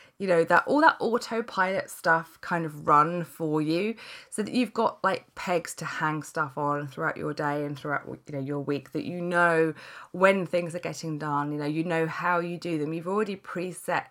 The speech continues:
some choices, um, which are helping your brain then focus on the other cool stuff.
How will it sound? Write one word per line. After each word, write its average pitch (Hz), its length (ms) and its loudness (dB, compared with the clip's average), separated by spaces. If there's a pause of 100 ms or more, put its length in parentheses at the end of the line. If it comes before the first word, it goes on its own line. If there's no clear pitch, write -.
some - 220 -12
choices, 160 800 -4 (480)
um, 160 440 0 (140)
which 190 220 0
are 196 60 -2
helping 202 400 -2
your 190 100 -2
brain 180 300 0
then 165 300 -2 (120)
focus - 240 -6
on 170 80 -10
the 180 120 -4
other - 100 -4
cool 269 240 -2
stuff. - 480 -4